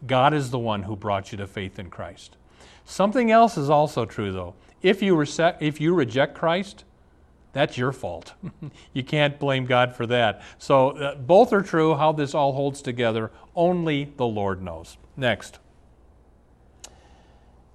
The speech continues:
When I think of ways I have sinned in my past,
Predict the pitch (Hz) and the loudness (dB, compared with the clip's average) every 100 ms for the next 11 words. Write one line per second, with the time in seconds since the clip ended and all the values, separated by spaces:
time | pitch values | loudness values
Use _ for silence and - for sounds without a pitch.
0 | _ 143 170 202 208 196 170 147 147 147 | _ 4 8 8 6 2 2 4 4 4
1 | 139 131 131 123 139 135 135 117 104 101 | 4 4 4 2 -2 -2 0 -2 -2 -4
2 | - 113 101 98 - | -2 0 0 0 -6